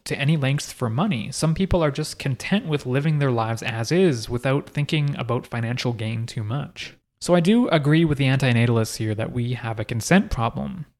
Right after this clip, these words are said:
And not only do we not consent to being born at all, we also don't consent to the type of life that we get born into.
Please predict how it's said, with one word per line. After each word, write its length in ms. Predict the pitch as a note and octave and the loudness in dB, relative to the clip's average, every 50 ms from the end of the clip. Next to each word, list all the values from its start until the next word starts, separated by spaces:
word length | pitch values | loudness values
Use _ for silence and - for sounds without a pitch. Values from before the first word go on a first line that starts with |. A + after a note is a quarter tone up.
| _ _ _ _ _ _ _ _ _ _ _ - | _ _ _ _ _ _ _ _ _ _ _ 0
And 80 | D3+ | 2
not 160 | F3 A3+ C#4 C#4 | 4 4 4 4
only 220 | B3+ A#3+ A#3 G#3 | 4 4 4 4
do 140 | D#3+ D#3 D3+ | 6 4 4
we 120 | D3+ D#3 | 4 4
not 400 | C#3 B2 A#2+ B2+ C#3+ - - - | 4 4 2 2 0 -2 -8 -8
consent 580 | - - C3+ B2+ A#2 - - - A#2 C3 F3 - - - - | -4 -2 0 0 0 -2 -2 -2 -2 -2 -2 -4 -8 -8 -4
to 80 | - | -4
being 300 | A#2 B2 B2+ B2+ B2 A#2 | -2 0 0 0 0 0
born 360 | G#2 A2 G#2 A2+ A#2+ D3 E3+ | 0 0 0 2 2 2 2
at 120 | D#3 A#2+ A2+ | 2 2 0
all, 300 | A2 G#2+ A#2 D3+ F3+ E3+ | 0 0 0 0 2 2
we 220 | D3 C3+ B2+ B2+ | 2 0 0 0
also 320 | - - C#3 D#3 - - G3 | 0 0 0 0 0 2 2
don't 240 | E3 D#3+ E3+ - | 4 2 2 0
consent 600 | - - D3+ C3+ B2 - - A#2+ B2 C#3 - - - - | -2 -4 -2 -2 -2 -2 -2 -2 -2 -2 -4 -6 -12 -10
to 300 | - - A#2 A2+ A2+ A#2 | -6 -4 -4 -2 -2 -2
the 120 | A#2 A#2 | -4 -6
type 360 | - - - - E3 F3+ - | -8 -8 -6 -4 -4 0 2
of 180 | G3 F3+ C#3 A#2+ | 2 0 0 0
life 300 | A#2 A2+ A2+ A#2 - - | 0 0 0 0 -2 -4
that 120 | - B2+ | -6 -6
we 100 | B2+ A#2 | -4 -6
get 260 | G#2+ B2 A#2 A#2+ A2+ | -6 -6 -8 -6 -6
born 220 | - A2+ G#2+ G#2 G#2+ | -4 -4 -2 0 0
into. 500 | C3+ E3 F3+ - - C3+ - - D3 | 2 0 0 0 -4 -8 -8 -8 -10